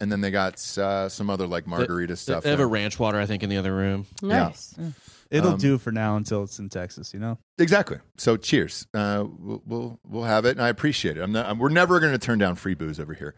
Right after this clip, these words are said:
Speaker 3: Exactly.
Speaker 1: So thank you, Madeline, and, uh, at Canteen over there. Um, but they're printed on the can, so they must have some money, dude.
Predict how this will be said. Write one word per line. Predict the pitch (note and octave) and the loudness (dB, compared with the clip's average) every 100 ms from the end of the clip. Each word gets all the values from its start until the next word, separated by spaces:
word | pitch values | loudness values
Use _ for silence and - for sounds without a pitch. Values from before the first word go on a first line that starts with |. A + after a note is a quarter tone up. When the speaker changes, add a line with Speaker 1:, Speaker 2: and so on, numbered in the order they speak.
| - | -2
Speaker 3:
Exactly. | F3 C#3 E3+ D3+ - - - | -2 0 -2 -4 -4 -10 -10
Speaker 1:
So | F#2 A2+ | -2 -2
thank | - A2 G#2 | 2 0 0
you, | F#2 | 0
Madeline, | D#2+ D#2+ D#2 D#2 _ - | 0 -2 -6 -10 _ -12
and, | F2 E2 | -10 -8
uh, | E2 D#2+ | -8 -8
at | D#2+ F2+ | -8 -10
Canteen | - G2 E2+ - F2 D#2 D2+ - _ _ _ _ _ | -6 -4 -4 -6 -8 -8 -12 -18 _ _ _ _ _
over | D#2 D2+ | -12 -10
there. | D2+ C#2+ - _ _ - | -10 -12 -18 _ _ -8
Um, | F#2 F#2 | -4 -4
but | F#2+ | -2
they're | C3 | -2
printed | E3 - F3+ F#2 | -2 -4 -2 -2
on | F#2+ | -2
the | - | -6
can, | - G2+ D2+ | -10 -8 -8
so | - | -8
they | G2 | -8
must | A#2+ | -8
have | - | -14
some | - - | -16 -18
money, | C#2+ D2 D2 C#2 | -14 -12 -12 -14
dude. | C#2+ C#2 | -14 -14